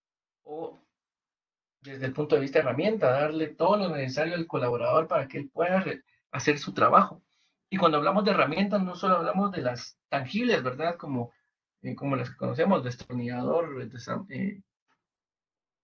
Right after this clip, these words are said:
un bolígrafo, una computadora. También hay, hay herramientas no tangibles, como por ejemplo el correo electrónico, es una herramienta de trabajo. Muchas veces, eh, yo me recuerdo que he llegado,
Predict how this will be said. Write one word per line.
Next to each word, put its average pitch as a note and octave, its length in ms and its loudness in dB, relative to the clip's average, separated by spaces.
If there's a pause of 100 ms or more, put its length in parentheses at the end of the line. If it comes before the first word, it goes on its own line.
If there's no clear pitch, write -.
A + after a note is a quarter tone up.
(420)
un C#3+ 240 -16
bolígrafo, C#3 640 2
una A#2+ 460 -6
computadora. B2+ 720 2 (460)
También D3 300 -2
hay, F#3+ 120 8 (160)
hay D3 160 0
herramientas D#3 580 0
no D3 120 -2
tangibles, F#3+ 480 -2
como C#3 200 -6
por B2+ 100 -8
ejemplo D#3 260 -10
el E3 80 -10
correo C3+ 260 -2
electrónico, D#3+ 680 -2 (120)
es - 140 -20
una - 140 0
herramienta C3 420 -2
de B2 80 -4
trabajo. A#2+ 440 0 (1600)
Muchas D3 280 -10
veces, D#3 400 -4 (480)
eh, - 140 -20 (560)
yo D3 100 0
me D#3 120 2
recuerdo C#3+ 360 4
que D3+ 100 -2
he C#3+ 40 2
llegado, C#3+ 520 2